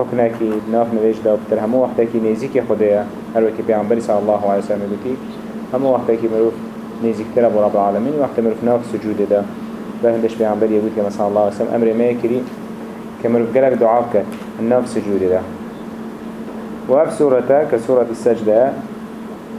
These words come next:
پیغمبر صلى الله عليه وسلم الرجاء جمعة ونفيج أسبده. رجاء جمعة نفيج أسبده. اه، دي سورة الفاتحة ركعتها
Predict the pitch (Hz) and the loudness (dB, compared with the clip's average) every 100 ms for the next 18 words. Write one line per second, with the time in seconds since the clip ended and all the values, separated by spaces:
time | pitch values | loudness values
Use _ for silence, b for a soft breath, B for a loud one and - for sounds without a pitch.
0 | - - 127 117 120 131 123 117 113 120 | -12 -6 0 2 2 2 2 2 4 4
1 | 113 107 104 110 104 101 - 131 131 131 | 4 4 4 2 2 0 2 2 2 0
2 | - - - - - - - - 117 117 | -8 -12 -12 -12 -12 -12 -12 -4 0 2
3 | 117 143 147 131 123 131 151 139 127 139 | 2 4 2 0 0 2 2 2 2 4
4 | 120 117 - 110 104 95 - - - - | 2 2 2 2 2 0 -4 -10 -12 -12
5 | - - - 113 113 117 113 101 113 113 | -12 -12 -4 -2 0 0 0 0 0 2
6 | 110 104 101 - 104 107 127 - - - | 2 2 0 0 0 4 2 0 -8 -12
7 | - - - - - - - 110 104 104 | -12 -12 -12 -12 -12 -10 -4 0 2 0
8 | 104 127 110 117 110 110 101 117 113 107 | -2 -2 2 2 2 0 2 2 2 0
9 | 113 117 117 110 107 107 | 2 2 2 0 2 2